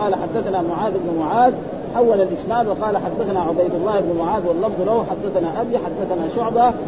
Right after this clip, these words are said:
عن عدي بن ثابت قال: "سمعت البراء بن عازب يحدث عن النبي صلى الله عليه وسلم أنه قال في الأنصار: 'لا يحبهم إلا مؤمن'". الذي يحب الأنصار هو من المؤمنين، والذي يبغضهم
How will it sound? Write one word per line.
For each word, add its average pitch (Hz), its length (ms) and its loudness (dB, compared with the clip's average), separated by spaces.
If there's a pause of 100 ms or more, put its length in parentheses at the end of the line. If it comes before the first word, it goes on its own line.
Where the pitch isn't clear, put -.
(180)
عن 180 120 0
عدي 185 360 0
بن 180 240 0
ثابت 196 260 2 (200)
قال: 190 240 0
"سمعت 175 280 -2
البراء 180 460 4 (240)
بن 160 160 0
عازب 180 360 2
يحدث 185 400 0
عن 170 120 0
النبي 165 260 0
صلى 180 200 0
الله 160 120 -4
عليه - 0 -
وسلم 220 220 -2
أنه 175 340 -2
قال 196 160 2
في 185 80 0
الأنصار: 180 540 0 (300)
'لا 208 180 2
يحبهم 220 480 2 (120)
إلا 240 320 4
مؤمن'". 254 400 0 (360)
الذي 170 180 0
يحب 220 260 0
الأنصار 202 440 2
هو 208 180 2
من 185 140 0
المؤمنين، 175 600 0 (300)
والذي 190 320 4
يبغضهم 240 520 4